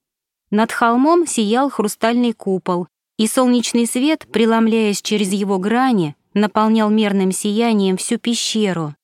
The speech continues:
привнося и без того в сказочную атмосферу немного торжественности. «Ты на месте, дитя», — сказал Хо Шичи.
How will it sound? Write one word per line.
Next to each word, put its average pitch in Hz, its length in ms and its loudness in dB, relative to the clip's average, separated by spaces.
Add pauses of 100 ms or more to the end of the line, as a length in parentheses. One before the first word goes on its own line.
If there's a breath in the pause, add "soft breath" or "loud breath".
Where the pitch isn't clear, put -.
(300)
привнося 226 560 2
и 226 140 -2
без 214 220 -2
того 220 300 0
в - 40 -10
сказочную 185 760 -2
атмосферу 190 1000 -2
немного 208 480 0
торжественности. 165 1120 -6 (1040)
«Ты 156 260 0
на 190 160 2
месте, 196 520 0
дитя», — 170 580 -2 (400)
сказал 170 520 -2
Хо 202 220 -6
Шичи. 143 540 -6